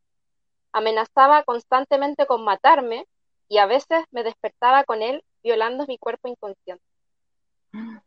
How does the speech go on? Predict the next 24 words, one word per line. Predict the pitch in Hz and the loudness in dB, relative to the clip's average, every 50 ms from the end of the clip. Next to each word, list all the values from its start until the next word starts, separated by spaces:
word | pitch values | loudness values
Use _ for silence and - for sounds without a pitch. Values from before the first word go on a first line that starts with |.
| _ _ _ _ _ _ _ _ _ _ _ _ _ _ _ _ _ _ _ _ _ _ _ _ _ _ _ _ _ _ _ _ _ _ _ _ _ _ _ _ _ _ _ _ _ _ _ _ _ | _ _ _ _ _ _ _ _ _ _ _ _ _ _ _ _ _ _ _ _ _ _ _ _ _ _ _ _ _ _ _ _ _ _ _ _ _ _ _ _ _ _ _ _ _ _ _ _ _
Otra | - 233 240 - 277 285 285 | 0 2 4 4 4 4 4
de | 285 | 2
su | 285 - 302 | 0 0 0
expareja, | 277 277 - _ - 277 262 254 - - 254 254 | 0 0 0 _ -2 0 0 0 -2 -2 -4 -4
que | - 247 | -4 -6
es | 254 247 | -8 -4
Gabriela | 247 226 214 208 226 233 240 240 247 247 247 - - - | -2 0 0 0 0 -2 -2 0 0 0 -2 -2 -6 -4
Acarino, | - 214 208 - 208 202 208 220 233 254 277 294 269 | -4 -4 -2 -2 -2 -2 -2 -2 -2 -4 -4 -4 -8
dice, | - 220 - _ - 233 208 196 - - _ _ _ _ _ _ _ _ _ _ - | -14 -20 -20 _ -8 -6 -6 -6 -8 -12 _ _ _ _ _ _ _ _ _ _ -4
"Me | 233 233 226 | -2 2 2
obligaba | 226 208 214 214 214 208 202 233 247 262 294 302 - - | 2 2 0 0 0 4 6 6 6 8 6 4 4 2
a | - 233 | -2 -2
tomar | - 226 226 208 208 208 | -2 0 0 0 0 0
drogas | 202 202 233 247 247 262 294 302 - _ | -2 -2 0 2 2 2 0 0 -2 _
con | - 269 262 | -6 -4 -4
él, | 262 269 294 - _ _ _ _ _ _ _ | -4 -6 -6 -10 _ _ _ _ _ _ _
me | 208 208 202 | -6 -6 -4
pidió | - 202 202 220 | -4 -2 -2 0
hacer | 247 269 - 277 254 | -2 0 0 0 -2
un | 240 226 | -2 0
pacto | - 226 226 - _ 247 226 | -2 -2 -2 -2 _ -6 -6
de | 214 220 | -6 -6
sangre, | - - 233 220 240 262 240 196 277 | -4 -4 -2 -2 -2 -2 -2 -2 -2
<laughs> | 269 - | -4 -4